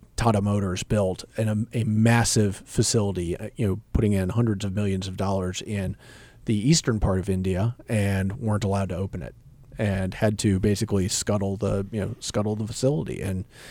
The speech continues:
I think, uh, you know, Walmart was smart to be skeptical that, you know, they would not be allowed to, uh, to earn a profit. But until those types of things get,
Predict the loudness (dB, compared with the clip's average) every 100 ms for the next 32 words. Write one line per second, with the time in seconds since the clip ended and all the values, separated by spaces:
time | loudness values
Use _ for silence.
0 | -20 -12 -2 4 4 4 4 6 6 6
1 | 6 8 8 8 8 6 4 4 2 2
2 | 2 2 2 0 -2 0 0 0 -4 -2
3 | -2 -2 -2 -2 -2 0 0 2 2 2
4 | -2 -2 -2 -2 -4 -4 -4 -2 -2 -4
5 | -4 -6 -6 -6 -6 -6 -6 -8 -6 -6
6 | -8 -20 -20 -20 -10 0 6 8 10 10
7 | 10 6 4 2 2 2 2 2